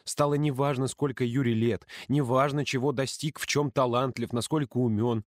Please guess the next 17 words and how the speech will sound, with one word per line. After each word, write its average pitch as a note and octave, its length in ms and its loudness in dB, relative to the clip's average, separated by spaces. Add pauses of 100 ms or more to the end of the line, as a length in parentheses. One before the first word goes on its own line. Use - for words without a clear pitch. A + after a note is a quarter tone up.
(120)
имеет D#3+ 320 4
ли D3 80 -2
право D3 320 0
быть D3 180 -2
смешным. A#2+ 600 0 (400)
Все D#3 320 2
эти A#2 180 -2
вещи C#3+ 340 0
имели B2 260 2
значение A#2+ 420 0
в G2+ 80 -6
другой B2 380 2
жизни, G#2+ 320 0
далеко A#2 440 0
отсюда, A2 480 -2 (500)
в G#2+ 60 -4
настоящем. A#2+ 920 -2